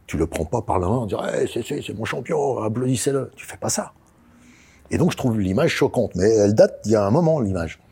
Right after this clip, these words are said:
Et en parallèle, il y a un type qui met, euh, que le crif est pas content et qu'il a demandé des explications. Le crif, c'est une association à loi de mille neuf cent un quand même. Et le mec va demander des explications au président de la République française,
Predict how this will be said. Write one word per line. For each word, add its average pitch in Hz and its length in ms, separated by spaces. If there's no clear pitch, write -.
Et 120 80
en 117 100
parallèle, 170 540
il - 60
y 92 40
a 90 80
un 101 80
type 254 300
qui - 180
met, 156 260
euh, 101 300
que 101 120
le 92 120
crif - 280
est 101 40
pas 131 120
content 113 320
et 170 40
qu'il 92 160
a 92 40
demandé 156 340
des 92 240
explications. 131 580
Le 85 120
crif, 147 240
c'est - 120
une 78 80
association 98 560
à 107 40
loi 104 180
de 104 40
mille 98 160
neuf 87 160
cent 107 280
un 104 40
quand 80 200
même. 78 180
Et 82 100
le 98 120
mec 160 240
va 92 140
demander 143 420
des 87 240
explications 151 600
au 107 40
président 135 440
de 110 60
la 95 80
République 127 500
française, 156 760